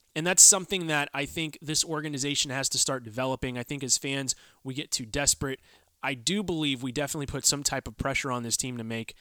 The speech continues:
moves. And, um, guys, I think it's that year to pump the brakes. The Bills have their pieces in place. They are signed. <laughs> It's just they need space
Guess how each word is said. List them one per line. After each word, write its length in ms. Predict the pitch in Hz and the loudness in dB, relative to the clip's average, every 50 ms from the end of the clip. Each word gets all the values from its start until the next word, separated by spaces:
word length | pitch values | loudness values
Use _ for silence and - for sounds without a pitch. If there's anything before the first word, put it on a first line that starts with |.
| - - _ _ _ | -20 -20 _ _ _
moves. 500 | 131 143 156 156 156 151 135 - - - - _ | -4 -2 0 0 0 2 4 2 2 2 0 _
And, 360 | - 139 131 131 131 123 117 131 | -6 -4 -4 -4 -4 -2 -2 -2
um, 400 | 131 127 123 120 120 117 113 113 _ _ _ _ _ _ | 0 0 0 -2 -2 -4 -6 -14 _ _ _ _ _ _
guys, 340 | - 165 170 175 175 165 - - | 0 2 4 4 6 6 4 4
I 120 | - 151 147 | 2 -6 -6
think 260 | - - 180 180 - | -4 -6 -8 -4 -4
it's 160 | - - - | 0 2 2
that 240 | 127 135 143 143 - | 2 2 -2 -2 -2
year 180 | 131 131 135 131 | -4 -4 -4 -4
to 80 | 123 | -4
pump 240 | - - 127 107 98 | -6 -8 -10 -10 -12
the 60 | - | -12
brakes. 460 | 98 104 98 85 - - - - - - _ _ _ _ _ _ _ _ _ _ _ _ _ _ _ _ _ _ _ _ _ _ _ _ _ _ _ _ _ _ _ | -12 -12 -12 -12 -4 0 2 2 2 0 _ _ _ _ _ _ _ _ _ _ _ _ _ _ _ _ _ _ _ _ _ _ _ _ _ _ _ _ _ _ _
The 100 | - 135 | -8 -4
Bills 420 | 117 151 165 180 202 202 190 - | -2 -2 0 2 2 4 4 2
have 380 | - - - 147 143 165 165 160 | 2 2 -2 0 0 0 0 0
their 140 | 190 185 | -2 -2
pieces 460 | 175 - - 160 156 - - 156 143 - | -2 -4 -8 2 2 4 4 4 2 0
in 220 | - 131 139 170 | 0 -2 -10 -8
place. 540 | 165 - - 147 135 131 135 - - - - - _ _ _ - - _ _ _ _ _ _ _ _ _ _ _ _ | -8 -6 -4 -4 -2 0 4 6 6 6 6 2 _ _ _ -20 -20 _ _ _ _ _ _ _ _ _ _ _ _
They 140 | - 131 143 | -4 0 2
are 100 | 170 190 | 4 8
signed. 480 | 180 - 233 220 190 139 101 90 - _ _ _ _ _ _ _ | 8 8 8 8 4 2 -2 -8 -16 _ _ _ _ _ _ _
<laughs> 460 | - - - - 202 196 - - - - _ - - - - - - _ _ _ _ - | -2 0 2 2 0 0 0 -2 -6 -8 _ -20 -20 -20 -20 -20 -20 _ _ _ _ -4
It's 180 | 156 - - | 2 2 4
just 320 | - - 175 151 - - - _ _ _ _ _ _ _ _ - - | 4 4 4 4 4 2 2 _ _ _ _ _ _ _ _ -20 -8
they 160 | 117 151 156 151 | -6 -6 -4 -4
need 520 | 151 160 180 208 226 226 226 226 202 208 _ _ _ _ _ _ _ _ _ _ _ _ _ _ | -4 -4 -4 -2 -2 -2 -2 -2 -4 -6 _ _ _ _ _ _ _ _ _ _ _ _ _ _
space 600 | _ - - - - - 170 170 180 185 - - | _ 6 8 8 8 6 2 0 6 8 6 6